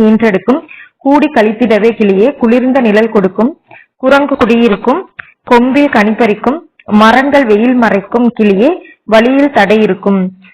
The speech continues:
இப்ப இந்த பாருங்க, ஸ்டார் வச்சது வந்து எப்பயுமே சொல்லியிருக்கேன், அது மெமரி பாடல், அது நமக்கும் தான் ரொம்ப இம்பார்ட்டன்ட். "பச்சை மயில் நடிக்கும், பன்றி கிழங்கெடுக்கும், நச்சரவங் கலங்கும் கிளியே நரியெல்லாம் ஊளையிடும்,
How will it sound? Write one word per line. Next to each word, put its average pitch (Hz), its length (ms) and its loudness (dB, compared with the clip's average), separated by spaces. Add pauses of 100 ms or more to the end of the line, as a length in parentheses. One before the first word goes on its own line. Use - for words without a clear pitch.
(180)
இப்ப 233 200 -8
இந்த 220 220 0
பாருங்க, 226 400 0
ஸ்டார் 247 340 2
வச்சது 226 300 0
வந்து 202 300 0 (280)
எப்பயுமே 220 380 -2
சொல்லியிருக்கேன், 208 540 0
அது 202 120 0
மெமரி 196 440 0
பாடல், 226 260 0
அது 208 140 0
நமக்கும் 196 420 0
தான் 220 160 0
ரொம்ப 196 160 0
இம்பார்ட்டன்ட். 190 580 -2 (1400)
"பச்சை 233 420 0
மயில் 240 340 0
நடிக்கும், 202 560 -2
பன்றி 226 420 -2
கிழங்கெடுக்கும், 220 840 -2 (420)
நச்சரவங் 233 800 0
கலங்கும் 214 500 0
கிளியே 202 300 2 (120)
நரியெல்லாம் 233 640 0
ஊளையிடும், 208 460 0